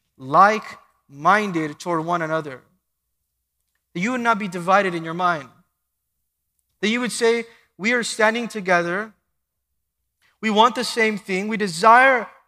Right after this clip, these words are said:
the same thing." And it says, "And with one mind you would glorify the God and Father of our Lord Jesus Christ. Therefore receive one another, just as also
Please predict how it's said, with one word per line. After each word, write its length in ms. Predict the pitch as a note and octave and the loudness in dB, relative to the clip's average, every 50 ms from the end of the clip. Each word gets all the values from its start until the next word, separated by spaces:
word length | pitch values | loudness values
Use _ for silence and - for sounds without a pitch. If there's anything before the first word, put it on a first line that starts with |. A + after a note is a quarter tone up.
| _ _ _ | _ _ _
the 100 | - G3+ | -8 -6
same 320 | - - A3+ G#3+ G3+ F#3+ F3+ | -4 -2 -2 -2 -2 -2 -6
thing." 320 | - - F3+ F3+ G3+ A3+ | -8 -6 -6 -6 -4 -4
And 80 | A#3 G#3+ | -4 -4
it 60 | G3+ | -2
says, 240 | - A#3+ A3 F#3+ G#3+ | 0 0 0 0 -2
"And 80 | G#3+ | -4
with 140 | G#3 G3 F3+ | -4 -4 -4
one 300 | F#3+ G#3 A#3+ C4+ C4+ C4 | 0 2 2 2 0 0
mind 280 | A#3 G#3 G3+ G#3 G#3+ G#3 | 2 2 2 2 2 0
you 80 | G#3+ | -2
would 160 | G3+ F#3+ F#3+ _ _ _ _ - | -4 -4 -6 _ _ _ _ -8
glorify 640 | D#3+ F#3 G#3+ A#3 B3 C4+ C4+ - - A3 G3 G3 G3 | -2 2 6 8 8 8 8 4 4 2 4 4 2
the 100 | F#3+ F#3 | 0 -2
God 380 | D#3+ F#3 G#3+ A3+ A#3 A#3+ A#3 A3+ | 4 6 8 8 8 8 6 2
and 120 | G3 F#3+ | -2 -4
Father 320 | - - A3+ A#3 A#3 A3 | 0 2 4 4 4 2
of 80 | G#3+ G3 | 2 0
our 80 | F#3+ F3+ | 0 0
Lord 280 | F3+ G3+ A3 A3 G#3+ | 2 2 2 2 2
Jesus 320 | G3+ A3 G#3+ A3 A3+ - - | -2 -10 -10 -10 -12 -12 -4
Christ. 420 | - G#3 G3 F#3 F#3+ F#3 - - _ _ _ _ _ | 2 4 4 4 4 0 -6 -16 _ _ _ _ _
Therefore 420 | - G#3 A#3 C4 A#3+ - A#3+ A3+ G#3+ | 4 4 4 4 4 2 0 0 0
receive 460 | G#3 G3 - - - B3+ C4+ C#4 B3+ | 0 -4 -6 -8 -6 -4 -4 -4 -2
one 140 | B3 A3 G3+ | -2 -2 0
another, 360 | F#3+ F#3+ F#3 F#3 G3+ G#3+ G3+ | 0 0 0 0 -2 -2 -4
just 340 | - - A3 A#3 - - A#3 | -4 -4 -4 -4 -2 -2 -4
as 160 | G3+ F#3 - | -4 -4 -2
also 540 | - G#3 G#3+ G#3 - - A3 G#3+ G#3+ G#3+ | 0 0 0 0 -2 -2 -2 -2 -2 -4